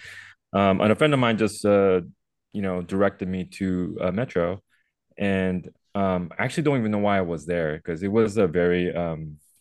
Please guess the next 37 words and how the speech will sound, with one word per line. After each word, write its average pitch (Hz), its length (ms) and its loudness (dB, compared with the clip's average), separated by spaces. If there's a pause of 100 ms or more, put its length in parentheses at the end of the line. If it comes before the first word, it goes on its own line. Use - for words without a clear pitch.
(340)
tough 123 160 -2
season 92 280 0
in 87 60 -2
my 85 120 -2
life 80 420 -2
where, 82 680 2
uh, 87 420 -4 (760)
you 95 160 -2
know, 82 380 -2
I, - 140 0 (340)
I 104 160 4
moved 117 320 2
to 127 100 0
New 107 160 2
Jersey, 104 640 0
uh, 90 400 0 (100)
to 95 120 -10
have 95 120 -2
a 104 60 -4
fresh 104 240 -2
start 90 400 0
after, 90 680 -2 (360)
uh, 87 320 -2 (100)
just 104 220 -2
a 104 40 0
really, 95 260 2
really, 82 420 2
um, 82 460 0 (420)
low 92 200 2
point - 300 -4
in 85 60 -8
my 82 100 -4
life. 82 380 -4 (580)
And, 82 600 -2 (340)
um, 85 720 2 (920)
it 104 140 2
was, 104 520 4